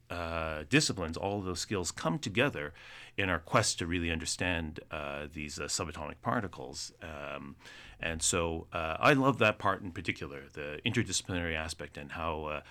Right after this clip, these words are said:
we get to explore, uh, all of these different, uh, aspects, uh, all these different fields in order to, and bring them together in, in one project.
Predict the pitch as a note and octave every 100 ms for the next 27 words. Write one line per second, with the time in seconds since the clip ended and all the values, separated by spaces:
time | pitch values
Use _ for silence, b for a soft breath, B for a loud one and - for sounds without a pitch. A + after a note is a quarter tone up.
0 | - F2 F#2 - F2 - - F2+ F2+ E2+
1 | - D#2+ D#2 D#2+ G#2+ A#2 F#2+ F#2+ E2+ G2
2 | - F2 E2 E2+ D#2 D2 D2 - F2+ E2+
3 | - D2+ - E2+ D#2 D#2 E2 E2+ E2 E2
4 | E2 - F#2 F2+ E2 E2+ E2 - F2+ D2+
5 | C#2+ D#2 D2+ C#2+ D2+ - D#2 D#2+ D#2 D#2
6 | F2+ D#2 E2 D#2+ D2+ C#2 C#2+ D2 C#2+ D2
7 | D2 D2 -